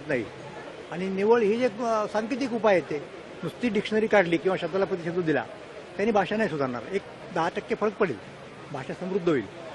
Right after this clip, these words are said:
पण लोक तुमचे कर्तृत्ववान झाले पाहिजे, जे पूर्वी होते. जेव्हा ते होते तेव्हा बाकीचे लोक त्यांची दखल घ्यायचे.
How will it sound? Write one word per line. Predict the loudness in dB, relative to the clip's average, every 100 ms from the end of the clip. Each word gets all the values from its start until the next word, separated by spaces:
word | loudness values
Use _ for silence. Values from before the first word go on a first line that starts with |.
| -4
पण | 0
लोक | 8 8 8 2
तुमचे | 0 2
कर्तृत्ववान | 2 0 0 0 -2
झाले | -2 -4
पाहिजे, | -6 -8 -12 -14 -6
जे | -4
पूर्वी | 0 6
होते. | 8 8 2 -6 -16 -18 -16 -16 -12 0
जेव्हा | 2
ते | 6 8
होते | 8 6
तेव्हा | 4 4
बाकीचे | 4 2 4
लोक | 4
त्यांची | 4 2
दखल | 2 2
घ्यायचे. | 4 2 0